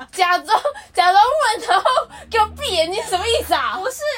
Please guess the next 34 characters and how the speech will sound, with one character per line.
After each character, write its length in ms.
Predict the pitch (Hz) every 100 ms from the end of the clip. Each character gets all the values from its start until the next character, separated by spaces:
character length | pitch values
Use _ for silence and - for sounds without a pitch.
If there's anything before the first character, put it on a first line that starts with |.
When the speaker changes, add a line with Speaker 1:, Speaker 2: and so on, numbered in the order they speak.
| 440
Speaker 2:
因 40 |
为 220 | 554 523 320
我 80 | 285
觉 160 | 277
得 160 | 277 349
你 140 | 302
现 120 | 262 381
在 100 | 403
盘 300 | 294 254 254
点 220 | 285 220
这 80 | 262
些 140 | 294
事 180 | 330 349
情 160 | 320 233
我 100 | 214
都 160 | 220 233
知 200 | - 220
道， 160 | 262 254
但 140 | 269
观 160 | 262 254
众 160 | 262
不 120 | 233
知 120 | 247 -
道， 120 | 269
我 60 | 277
想 120 | 220
说 80 | 226
让 140 | 262
观 140 | - 330
众 240 | 392 - 349
听 160 | 320
就 100 | 285
好 160 | 285 285
了。 260 | 523 539